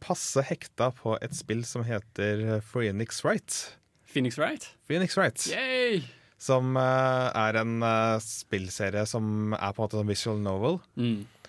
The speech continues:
Speaker 1: hvor du, eh, styrer en, eh, forsvarsadvokat som, eh, er i et land som har et l-, eh, lovsystem som er litt annerledes enn det vi er kjent med.
Speaker 2: <laughs>
Speaker 1: Hvor
Speaker 2: Er
Speaker 1: den,
Speaker 2: det
Speaker 1: eh,
Speaker 2: Spirits of Justice?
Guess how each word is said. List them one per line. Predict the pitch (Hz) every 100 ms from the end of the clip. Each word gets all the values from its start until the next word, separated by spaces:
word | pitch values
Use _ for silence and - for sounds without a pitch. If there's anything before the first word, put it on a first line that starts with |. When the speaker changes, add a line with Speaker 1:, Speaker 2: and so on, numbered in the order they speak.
| _ 110
Speaker 1:
hvor | 110
du, | 101 113 110 110
eh, | 110 110
styrer | - 120 104 107
en, | 107 107
eh, | 107 107 107
forsvarsadvokat | 107 120 - 107 117 117 123 208 - - -
som, | - - 120 120 120 123
eh, | 120 117 117 -
er | 104 101 98 95 78 -
i | 131
et | 143 123
land | 117 117
som | - 113 107 - _ _ - - _ -
har |
et | 127 131
l-, | 127
eh, | 127 120 117
lovsystem | 120 123 101 104 101 98
som | 117
er | 113
litt | -
annerledes | 107 95 90 95
enn | 110
det | 98
vi | 95
er | 92
kjent | 101 -
med. | 117 - -
Speaker 2:
<laughs> | 269 - 285 339 - 302 254 233
Speaker 1:
Hvor | 131
Speaker 2:
Er | 123
Speaker 1:
den, | 120
Speaker 2:
det | 117
Speaker 1:
eh, | 123
Speaker 2:
Spirits | 123 - 127 104 110 -
of | 113
Justice? | - 104 - 214 -